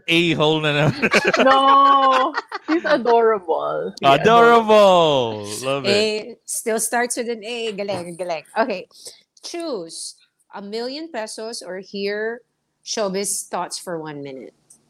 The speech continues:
Speaker 2: I would
Speaker 1: Ang hirap ng tanong na yan, no?
Speaker 2: <laughs> For me, for me, I would choose the money just because I can use it to take care of <laughs> her mom.
Speaker 1: All right.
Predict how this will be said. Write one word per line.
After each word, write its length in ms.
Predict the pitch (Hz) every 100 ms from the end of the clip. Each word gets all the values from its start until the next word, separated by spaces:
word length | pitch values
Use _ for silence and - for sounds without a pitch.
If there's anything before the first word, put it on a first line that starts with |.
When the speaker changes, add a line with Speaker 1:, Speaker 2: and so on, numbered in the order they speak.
| _ _ _ _ _ _
Speaker 2:
I 120 | 247 285
would 160 | 311 320
Speaker 1:
Ang 80 |
hirap 320 | 170 175 185 175
ng 140 | 160
tanong 240 | 156 151 147
na 80 |
yan, 160 | 143 160 -
no? 160 | 123 143 - 330 427 453
Speaker 2:
<laughs> 520 | 370 - 453 494 440
For 160 | 392 403
me, 360 | 381 339 311 320 - - -
for 180 | 302 311
me, 80 | 311
I 40 |
would 240 | 320 311 269 -
choose 240 | 262 247 247
the 120 | 233
money 400 | 226 214 202 214
just 240 | 208 302 -
because 400 | 277 262 247 269
I 160 | 226
can 240 | 233 220 208
use 240 | 196 185
it 200 | 190 185 214
to 80 |
take 240 | 202 185 190
care 280 | 226 160 180
of 80 | 226 - -
<laughs> 140 | -
her 240 | 339 302
mom. 160 | 269 - 330 339 381
Speaker 1:
All 480 | 359 160 147 135 131
right. 640 | 139 311 139 120 113 113